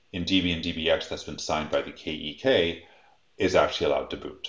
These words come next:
So this allows to delegate authority and say you can, if you are the platform owner, you can say, You know what, I trust Red Hat, and I will include the Red Hat key exchange key in, uh,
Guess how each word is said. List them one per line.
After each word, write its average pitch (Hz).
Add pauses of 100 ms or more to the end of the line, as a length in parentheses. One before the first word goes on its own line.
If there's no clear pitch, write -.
(140)
So -
this 147
allows 110
to 98
delegate 85
authority 76
and 73 (340)
say -
you 85
can, 76 (460)
if -
you 85
are 80
the 80
platform 104
owner, 80
you 82
can 80
say, 78
You 90
know 98
what, 101
I 95
trust -
Red 95
Hat, 71
and 80
I 80
will 82
include 85
the -
Red 85
Hat 80 (280)
key 87
exchange 85
key 73
in, 78 (240)
uh, 73